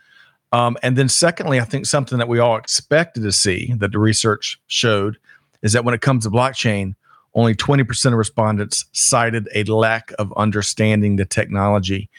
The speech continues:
um, as a hindrance. And, and that was the highest figure in terms of that lack of understanding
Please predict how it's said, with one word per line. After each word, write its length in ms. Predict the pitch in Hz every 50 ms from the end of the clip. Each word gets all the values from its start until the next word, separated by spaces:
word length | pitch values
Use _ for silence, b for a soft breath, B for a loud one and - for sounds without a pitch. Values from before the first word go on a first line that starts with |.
| B B B B B B B -
um, 260 | - 104 104 101 98 -
as 160 | 101 101 95
a 60 | 92
hindrance. 680 | - - 123 120 104 101 92 - - - - - - _ -
And, 260 | 101 101 101 101 104 -
and 140 | 104 104 98
that 200 | 113 117 127 123
was 160 | 120 120 104
the 80 | 107 107
highest 480 | - - - 117 127 127 127 113 -
figure 500 | - - 127 127 113 104 117 117 107 104
in 80 | 98 95
terms 240 | - - 113 104 98
of 100 | 110 95
that 180 | 110 110 -
lack 240 | 113 110 110 110 -
of 100 | 117 110
understanding 540 | 110 107 104 - - 113 113 110 110 104 -